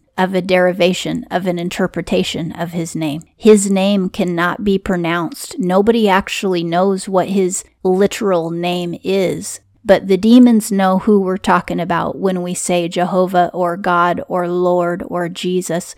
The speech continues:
They know exactly who we're talking about, and the Lord does too. In the name means in the spirit of. So when we pray in the true spirit of God,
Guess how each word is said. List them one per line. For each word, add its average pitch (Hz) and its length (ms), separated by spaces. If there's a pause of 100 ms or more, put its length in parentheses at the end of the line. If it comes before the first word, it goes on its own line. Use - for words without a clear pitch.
(120)
They 202 160
know 208 180
exactly 180 720
who 180 200
we're 165 160
talking 175 420
about, 185 380
and 190 160
the 175 80
Lord 190 360
does 165 320
too. - 400 (320)
In 240 260
the 226 80
name 196 680 (100)
means 190 680
in 196 180
the 185 140
spirit 190 720
of. 170 460 (180)
So - 240
when 202 220
we 208 100
pray 208 420
in 185 120
the 175 80
true 196 320
spirit 196 560
of 180 260
God, 151 400